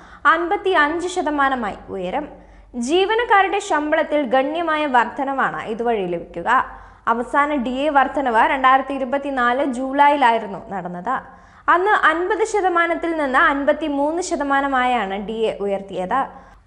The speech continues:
വർദ്ധിച്ചു വരുന്ന പണപ്പെരുപ്പം നേരിടാൻ സർക്കാർ ജീവനക്കാർക്ക് നൽകുന്ന അലവൻസ് ആണ് ക്ഷാമബത്ത അഥവാ ഡി എ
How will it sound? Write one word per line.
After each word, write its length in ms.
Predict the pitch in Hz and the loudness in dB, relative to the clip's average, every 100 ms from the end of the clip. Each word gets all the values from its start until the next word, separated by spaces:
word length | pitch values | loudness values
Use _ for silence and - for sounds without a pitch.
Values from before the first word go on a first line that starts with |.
| 277 | 2
വർദ്ധിച്ചു 460 | 330 330 427 427 440 | 4 4 0 0 4
വരുന്ന 260 | 381 349 330 302 | 4 4 0 2
പണപ്പെരുപ്പം 560 | 285 277 330 294 330 311 | 0 0 -4 -2 -2 0
നേരിടാൻ 400 | 277 262 226 247 339 | 0 2 2 2 0
സർക്കാർ 340 | 302 294 320 330 - | -2 2 2 2 0
ജീവനക്കാർക്ക് 580 | 302 294 285 294 285 294 | -4 -4 -2 0 0 -4
നൽകുന്ന 320 | 262 247 269 262 | -4 -4 -2 0
അലവൻസ് 420 | 247 262 302 339 320 | 0 0 -2 -2 -2
ആണ് 160 | 190 220 - - - - | 0 -2 -6 -12 -20 -6
ക്ഷാമബത്ത 720 | - 320 349 415 320 277 294 302 - 247 | 2 4 4 2 4 2 4 4 4 2
അഥവാ 260 | 247 254 262 214 | 4 4 2 0
ഡി 100 | 262 | -6
എ 20 | 262 | -4